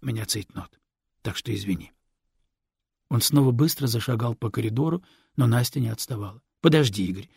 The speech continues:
ну ещё два слова. Это для меня важно». «Ладно. Только я сначала позвоню».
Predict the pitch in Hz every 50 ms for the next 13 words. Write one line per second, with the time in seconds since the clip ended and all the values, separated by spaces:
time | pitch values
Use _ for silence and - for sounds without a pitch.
0 | _ _ _ _ _ - 180 202 202 175 - 190 160 123 139 151 143 - 131 120
1 | 104 90 98 - _ _ _ _ _ _ - 135 - 151 147 156 156 156 151 147
2 | 143 135 123 101 87 90 101 110 - _ _ _ _ _ _ _ _ _ _ _
3 | _ _ - 117 107 98 95 95 - - _ _ _ _ _ _ _ _ _ _
4 | _ _ _ _ _ _ _ _ _ _ _ _ _ - 110 98 - 110 107 101
5 | - - 107 98 - - 120 104 101 - - 87 92 104 110 104 95 87 -